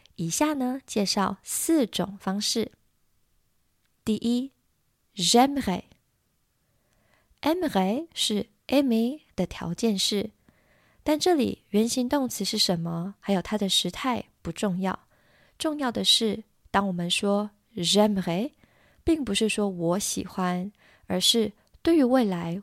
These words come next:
我有个什么样的规划。例如，j'aimerais me remettre au sport。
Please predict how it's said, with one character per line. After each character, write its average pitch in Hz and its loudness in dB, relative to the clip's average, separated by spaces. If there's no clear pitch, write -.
我 208 0
有 214 2
个 185 -2
什 - 0
么 165 -4
样 247 -2
的 175 -4
规 175 -2
划。 - -2
例 226 2
如， 180 0
j'aimerais 233 0
me 202 0
remettre 185 -4
au 175 -8
sport。 - -4